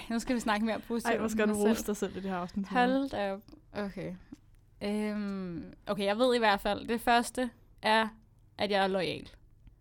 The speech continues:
Speaker 2: Mm.
Speaker 1: Altså, det tror jeg, det har jeg altid været. Altså, sådan, hvis man først er venner med mig,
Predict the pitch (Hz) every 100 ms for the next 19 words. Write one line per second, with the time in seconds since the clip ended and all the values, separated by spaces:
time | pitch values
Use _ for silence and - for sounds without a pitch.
0 | - - - - - 226 196 220 226 247
1 | - 220 196 196 196 - - - - -
2 | - - - - - - - - 247 185
3 | - 151 135 - - - _ - 196 196
4 | 208 202 196 220 233 240 233 277 285 277
5 | 240 208 220 247 220 190 202